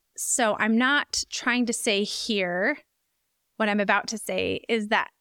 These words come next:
this is how you need to talk for the rest of your life. But I just want to give you this idea.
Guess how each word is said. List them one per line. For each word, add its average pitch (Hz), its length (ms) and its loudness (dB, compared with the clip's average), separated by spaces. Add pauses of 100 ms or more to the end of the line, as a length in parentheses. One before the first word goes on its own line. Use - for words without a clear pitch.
(120)
this 226 200 -2
is 202 100 -4
how 220 140 -2
you 208 100 -2
need 190 120 -2
to 180 80 0
talk - 360 2
for - 80 -4
the 202 100 0
rest 196 220 -2
of 185 80 -8
your 180 100 -2
life. - 380 -6
But 220 100 2
I 208 120 4
just 254 300 -2
want 262 120 2
to 247 80 2
give 214 180 -2
you 208 120 0
this 202 180 -4
idea. - 440 -6